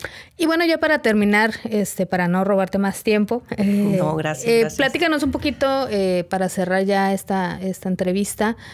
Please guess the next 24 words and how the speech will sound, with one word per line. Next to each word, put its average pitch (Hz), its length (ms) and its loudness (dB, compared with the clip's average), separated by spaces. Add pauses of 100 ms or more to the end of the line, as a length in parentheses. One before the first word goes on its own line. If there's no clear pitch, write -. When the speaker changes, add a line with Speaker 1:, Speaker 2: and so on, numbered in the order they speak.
(240)
Speaker 1:
eh, 202 440 0 (220)
¿cómo, 277 440 0
cómo 262 240 0
se 254 160 0
ve 208 800 0
el 180 100 -4
panorama 180 640 -2
para 185 200 -2
el 175 80 -2
dos 170 200 -4
mil 175 180 -2
veintidós? 175 600 -6 (2000)
Speaker 2:
El 202 140 0
dos 185 180 0
mil 220 160 2
veintidós, 240 760 0 (440)
eh, 165 480 -2 (480)
empieza 196 420 0
ya 190 100 2
a - 20 4
haber 185 180 0
flujo 190 280 0
ahorita 175 380 0
de, 143 440 -4